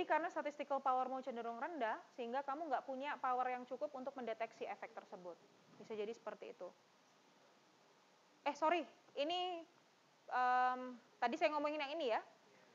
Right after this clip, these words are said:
Jadi ketika P value tidak signifikan, kemudian efek size-nya kecil ya. Jadi either kamu sebenarnya, ya mungkin bisa jadi P value-nya, eh, bisa jadi memang efek size yang kamu cari, efek yang mau kamu cari,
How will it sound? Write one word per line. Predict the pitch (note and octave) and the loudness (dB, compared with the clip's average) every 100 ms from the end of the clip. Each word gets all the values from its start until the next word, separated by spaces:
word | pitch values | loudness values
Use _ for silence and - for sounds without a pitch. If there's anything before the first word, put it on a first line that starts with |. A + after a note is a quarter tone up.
| - | -2
Jadi | A3+ D#4 | -2 0
ketika | D#4 C#4+ F4 E4+ | 0 2 6 6
P | E4 | 4
value | B3 C4+ C4 C#4+ | 6 6 6 2
tidak | C#4 B3 | 0 -2
signifikan, | C#4 C4 C4+ - D#4+ E4+ | -2 -8 -6 -2 -2 -2
kemudian | C4+ C4+ D4+ C4+ | -2 0 -2 -2
efek | C4+ C4 | -4 -2
size-nya | B3+ B3 C#4+ | -4 -4 -6
kecil | C4+ A3 F3 E3+ | -6 -6 -8 -6
ya. | A3+ F4+ - - - - - - | -6 -6 -10 -20 -20 -20 -18 -6
Jadi | A3 D#4+ C#4+ | -4 -2 2
either | C#4 | 2
kamu | D#4 E4+ F#4+ | 4 2 2
sebenarnya, | B3+ B3 C4 D#4 F4+ D#4+ B3 | 2 2 2 2 2 2 2
ya | A#3 | 2
mungkin | A3 A#3 F4+ D#4+ | 2 0 0 0
bisa | C#4 | 0
jadi | A#3 A3 D#4+ | 0 2 0
P | - C#4+ D4+ | -2 0 2
value-nya, | A#3+ A#3+ A#3+ C4 D4+ F4 E4+ - | 6 4 4 0 0 -2 -2 0
eh, | A3 | 0
bisa | G3+ A3 A3+ | 0 -4 0
jadi | A3 | 0
memang | D#4 C#4 D4+ C#4+ | 0 -2 -2 -2
efek | C4+ C#4 - | -2 -4 -2
size | C#4+ C#4 | -2 -2
yang | B3+ | -2
kamu | B3+ B3+ | -2 -2
cari, | D4+ D#4 C4+ D4 | 0 0 0 -4
efek | C4 C#4+ C4 | -6 -6 -6
yang | B3+ | -4
mau | B3 | -2
kamu | B3 A#3+ B3 | -2 -2 0
cari, | C#4+ B3 | 0 0